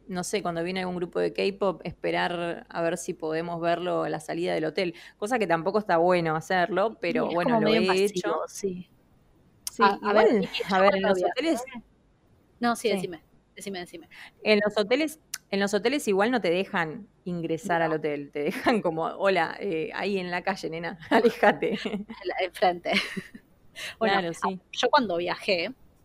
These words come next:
Speaker 2: eh, con mi hermana la primera vez a Nueva York,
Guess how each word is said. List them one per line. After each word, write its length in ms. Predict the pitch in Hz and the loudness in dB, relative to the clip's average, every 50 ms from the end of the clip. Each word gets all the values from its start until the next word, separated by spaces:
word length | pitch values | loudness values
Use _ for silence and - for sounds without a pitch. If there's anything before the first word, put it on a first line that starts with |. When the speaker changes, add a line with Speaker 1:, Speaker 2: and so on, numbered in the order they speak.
| _ _ _ - | _ _ _ -10
Speaker 2:
eh, 560 | - 185 170 170 160 156 151 147 139 - - _ _ _ _ _ | -6 -6 -4 -2 -4 -4 -6 -8 -10 -12 -16 _ _ _ _ _
con 180 | - 185 175 175 | -12 -10 -8 -6
mi 100 | 180 175 | -6 -2
hermana 480 | 175 180 196 208 202 190 180 180 175 165 | -2 0 4 6 6 6 6 4 4 4
la 100 | 160 - | 2 0
primera 360 | - 160 170 185 190 196 190 | -2 -4 0 4 6 6 8
vez 340 | 185 185 185 180 - - - - - | 6 6 2 0 -4 -10 -12 -10 -10
a 60 | 165 | -8
Nueva 220 | 160 160 156 156 - | -6 -6 -6 -6 -6
York, 340 | - - 185 180 202 - | -2 -2 0 0 0 -2